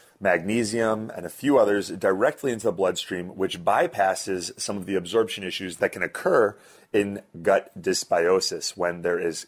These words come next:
compromised digestion in an individual. And on top of that, it has been shown to optimize nutrient status, increase energy, improve oxygen utilization again, and a number of other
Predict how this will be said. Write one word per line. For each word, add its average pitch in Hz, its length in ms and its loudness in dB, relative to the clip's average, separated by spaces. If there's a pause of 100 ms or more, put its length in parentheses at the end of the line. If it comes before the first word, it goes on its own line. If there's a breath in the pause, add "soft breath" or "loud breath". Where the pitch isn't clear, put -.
compromised 87 880 -4
digestion 82 760 -2
in 85 100 -10
an 82 100 -8
individual. 78 600 -6 (420 loud breath)
And 98 160 0
on 92 140 -2
top 151 240 -2
of 104 100 0
that, 90 300 2 (180 soft breath)
it 95 60 -4
has 90 140 -2
been 90 120 -6
shown 87 340 -4
to 85 540 -2
optimize 101 680 0
nutrient 87 440 -8
status, 107 500 2 (260 loud breath)
increase 131 460 0
energy, 92 540 -4 (160)
improve 98 420 0
oxygen 92 380 -2
utilization 87 640 -2
again, 87 420 -4 (320 loud breath)
and 92 300 -2
a 92 80 -10
number 90 420 -2
of 85 260 -4
other 82 380 0